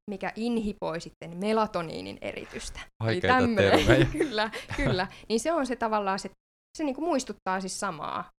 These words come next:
Speaker 1: aallonpituutta, mille niinku me ollaan kaikkein herkimpiä, mikä kertoo meidän keholle, että nyt on aika olla hereillä, niin sitä niinku
Speaker 2: Mm.
Speaker 1: tulee myös näistä meidän laitteista.
Speaker 2: Virkeystaso pysyy korkealla
Speaker 1: Jep,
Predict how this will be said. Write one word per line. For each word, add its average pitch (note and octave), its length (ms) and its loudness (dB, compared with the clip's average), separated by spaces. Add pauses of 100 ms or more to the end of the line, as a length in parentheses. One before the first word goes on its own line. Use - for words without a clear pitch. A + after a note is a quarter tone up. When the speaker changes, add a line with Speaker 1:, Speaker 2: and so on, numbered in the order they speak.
Speaker 1:
aallonpituutta, F3 580 -6
mille A3 300 -4
niinku A3 200 -10
me G#3+ 140 -4
ollaan G#3+ 140 -2
kaikkein A3 380 -4
herkimpiä, - 580 -10
mikä F3 180 -10
kertoo F3 360 -4
meidän E3+ 200 -8
keholle, D#3+ 400 -10
että G3 120 -14 (120)
nyt F3 140 -10
on - 80 -8
aika - 220 -8
olla F#3+ 120 -6
hereillä, F3 460 -6 (320)
niin F3 100 -10
sitä - 180 -14
niinku F3 180 -14
Speaker 2:
Mm. F2 80 -16
Speaker 1:
tulee G3 260 -14
myös G#3+ 240 -14
näistä G#3+ 320 -16 (800)
meidän A#3+ 340 -2
laitteista. - 640 -16 (880)
Speaker 2:
Virkeystaso E2 680 -12
pysyy D2 340 -16 (180)
korkealla D#2 520 -10 (320)
Speaker 1:
Jep, A3 60 -12